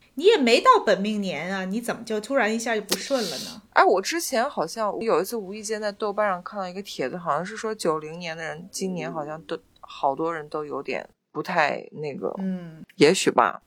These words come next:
Speaker 1: 嗯，有可能。那今年快过了，所以你也就剩一个，
Speaker 2: 嗯，对。
Speaker 1: 一个月左右的
Speaker 2: 期待。
Speaker 1: 不幸的这个时间了。
Speaker 2: 期待又老一年。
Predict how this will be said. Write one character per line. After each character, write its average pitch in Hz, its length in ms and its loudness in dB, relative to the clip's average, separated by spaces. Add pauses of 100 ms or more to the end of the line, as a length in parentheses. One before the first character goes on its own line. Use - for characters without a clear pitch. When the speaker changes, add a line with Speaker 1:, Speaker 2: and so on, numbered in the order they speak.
Speaker 1:
嗯， 185 200 -10
有 202 140 0
可 220 140 -2
能。 160 240 -10
那 320 80 -2
今 359 160 0
年 359 160 -2
快 381 120 2
过 359 280 4
了， - 260 -6
所 - 180 -4
以 311 60 -2
你 302 180 -2
也 294 160 4
就 262 320 4
剩 214 480 2
一 247 140 2
个， 240 360 6
Speaker 2:
嗯， - 40 -4 (180)
对。 160 160 8
Speaker 1:
一 233 80 -4
个 262 80 0
月 277 200 6
左 190 180 0
右 214 260 2
的 165 300 -2
Speaker 2:
期 - 260 6
待。 214 500 4
Speaker 1:
不 226 100 0
幸 226 340 -2
的 165 100 -4
这 180 140 -2
个 175 100 0
时 175 240 -10
间 165 280 -6
了。 151 120 -10
Speaker 2:
期 - 240 2
待 247 200 6
又 233 160 -4
老 165 260 4
一 190 140 -2
年。 170 280 2